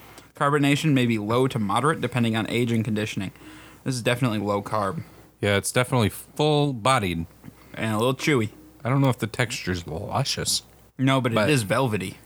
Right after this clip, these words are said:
Speaker 2: I think the body declined a little bit. But,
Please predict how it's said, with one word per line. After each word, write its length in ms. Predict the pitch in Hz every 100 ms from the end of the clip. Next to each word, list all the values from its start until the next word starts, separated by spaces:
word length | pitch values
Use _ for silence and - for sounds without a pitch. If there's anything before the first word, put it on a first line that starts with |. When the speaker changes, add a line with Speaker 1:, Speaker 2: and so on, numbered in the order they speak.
| - - - - - - _ _ _ _ -
Speaker 2:
I 40 |
think 180 | 147 139
the 60 | 101
body 420 | 98 95 90 82 - -
declined 400 | - - 98 95
a 40 | 87
little 200 | 87 85
bit. 200 | 87 - - - - - - _ _ _ _
But, 340 | 113 160 127